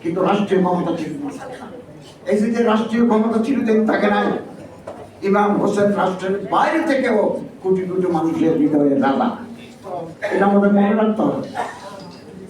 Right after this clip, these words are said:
এবং রসুল করিম সাল্লাল্লাহু আলাইহি ওয়াসাল্লামের যে দৌহিত্র ইমাম হোসেন, ওনার ছেলে, ওনার যে বংশধর হযরত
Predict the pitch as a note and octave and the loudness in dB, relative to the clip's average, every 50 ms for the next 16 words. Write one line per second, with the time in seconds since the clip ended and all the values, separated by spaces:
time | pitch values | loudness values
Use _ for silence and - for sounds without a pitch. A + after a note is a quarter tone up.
0 | - F#3 F#3+ G#3 G#3+ A3+ A#3 A3 A3 A3 A3 A3+ - - - - - G#3+ G#3+ - | -2 0 2 4 4 4 4 2 2 0 -2 -4 -8 -12 -16 -18 -18 -16 -18 -18
1 | - - - - - - - - - - - - - D3+ D#3 F3 A3+ A#3 A#3 G#3+ | -18 -20 -20 -20 -20 -20 -20 -20 -20 -20 -20 -14 -10 -10 -4 2 4 4 4 4
2 | G#3+ G#3 G#3 G#3+ - G3 G3 G3+ G#3 G3 F#3+ G3 G3+ G3+ F#3+ F#3 G3 G3 G3 G3 | 4 4 4 4 4 2 2 2 2 2 2 2 2 2 2 2 2 2 2 2
3 | F#3+ F#3+ - F#3 F#3+ F#3+ F#3+ F#3+ F#3+ G3 G3+ F#3+ F#3+ G3 G#3+ G#3+ A3 A#3 A#3+ - | 0 -2 -2 -2 0 0 0 0 -2 -4 -4 -4 -2 0 0 2 2 0 -2 -4
4 | - - - - - - - - E4 C#4+ - - - - - - - G3 G3+ - | -6 -8 -8 -10 -10 -12 -10 -8 -8 -8 -6 -6 -4 -4 -4 -2 -2 0 0 0
5 | C#4+ - - - - - - - - - - - - - D3+ D#3+ E3+ F#3 F#3 F3 | 0 -2 -6 -10 -12 -14 -12 -12 -12 -14 -14 -18 -14 -10 -6 -4 -2 -2 -2 -2
6 | - G3+ G3+ F#3 F#3 E3+ - - - - - - - - - - - - - - | 0 0 2 2 2 2 -2 -4 -8 -12 -14 -16 -16 -18 -18 -18 -18 -18 -18 -20
7 | - - - - - - - - - - D4 E3 F3+ F3 F3 F#3 F#3+ F#3+ - A3 | -20 -20 -20 -20 -20 -20 -20 -20 -14 -8 -6 -4 -4 -4 -2 0 0 2 2 2
8 | A#3 - F#3+ G3 F3+ F3+ - - - - - - - - - - - - D3+ - | 2 2 2 2 2 2 2 0 -2 -6 -10 -14 -16 -18 -18 -20 -16 -12 -10 -8
9 | D#3+ D3 | -6 -8